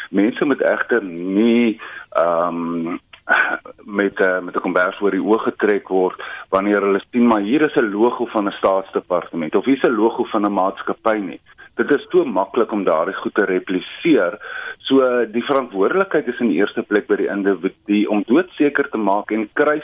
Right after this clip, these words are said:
te verwys om te sien, werk ek met iets hierso wat legitiem is of, of is dit moontlik dat ek hier 'n slagoffer kan wees?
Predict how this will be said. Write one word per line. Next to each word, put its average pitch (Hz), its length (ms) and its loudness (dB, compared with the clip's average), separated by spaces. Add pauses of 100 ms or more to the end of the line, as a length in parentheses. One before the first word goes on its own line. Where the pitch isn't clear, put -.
te 147 180 0
verwys 98 440 -2 (420)
om 110 80 -4
te 113 140 2
sien, 127 240 2
werk - 340 0
ek - 160 -4
met 190 120 -4
iets - 220 -2
hierso 123 320 0
wat 107 180 0
legitiem 110 580 0
is 104 180 2 (420)
of, 127 200 2 (320)
of 175 200 0
is 196 140 -4
dit - 180 0
moontlik 104 640 0
dat 98 240 0
ek 92 180 -2
hier 95 380 2
'n 90 60 0
slagoffer 87 640 -2
kan 82 200 -2
wees? 64 200 -2